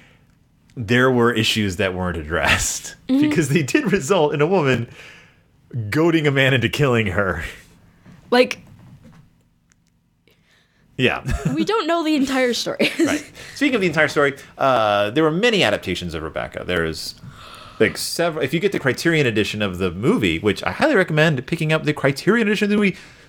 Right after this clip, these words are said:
Speaker 1: so many special features, commentary tracks, documentaries, behind the scenes stuff, and three adaptations of this,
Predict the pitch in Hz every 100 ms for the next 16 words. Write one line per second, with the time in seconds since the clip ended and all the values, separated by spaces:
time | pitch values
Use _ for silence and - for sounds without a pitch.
0 | - - - - - - 427 359 320 262
1 | 202 - 156 147 127 117 98 107 - -
2 | 127 110 113 104 117 101 95 - 104 107
3 | 107 98 95 90 - 101 101 98 101 87
4 | - 98 - 165 143 - - - - -
5 | 160 175 214 226 226 156 156 151 147 143
6 | 135 117 98 104 95 98 -